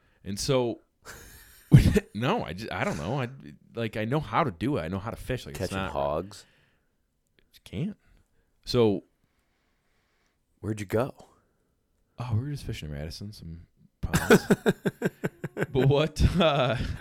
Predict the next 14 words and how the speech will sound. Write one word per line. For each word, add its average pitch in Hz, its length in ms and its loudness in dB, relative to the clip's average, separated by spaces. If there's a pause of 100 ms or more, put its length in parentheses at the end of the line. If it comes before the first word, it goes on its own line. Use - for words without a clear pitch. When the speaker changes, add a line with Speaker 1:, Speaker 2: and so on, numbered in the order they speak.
(200)
Speaker 1:
<laughs> - 400 -2 (1600)
so 151 260 0
Speaker 2:
Hold 131 40 -2
Speaker 1:
what, 123 320 10
Speaker 2:
on, 156 40 0
Speaker 1:
uh, - 20 2
Speaker 2:
time 117 220 8
out, 92 280 8
everybody. 82 540 2 (840)
No. 67 440 -2 (800)
Radisson, 87 1040 4 (200)
fishing 110 440 -2
Radisson 98 520 2
means 78 420 -6